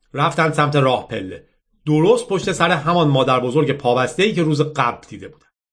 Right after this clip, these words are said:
در راه پله با صدها نفر، بعد هزاران نفر دیگر از آوارگان ساختمان روبرو شدند.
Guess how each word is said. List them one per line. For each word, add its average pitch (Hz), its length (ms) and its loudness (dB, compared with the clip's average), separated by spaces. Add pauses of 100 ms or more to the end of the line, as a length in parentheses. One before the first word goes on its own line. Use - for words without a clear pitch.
(500)
در 131 160 -2
راه 180 220 2
پله 208 360 -6 (320)
با 139 100 2
صدها 143 600 0
نفر، 175 320 -4 (200)
بعد 170 340 -2
هزاران 139 480 2
نفر 165 240 2
دیگر 147 260 0
از 143 200 -2
آوارگان 127 580 2
ساختمان 120 520 -2
روبرو 98 280 -8
شدند. - 300 -20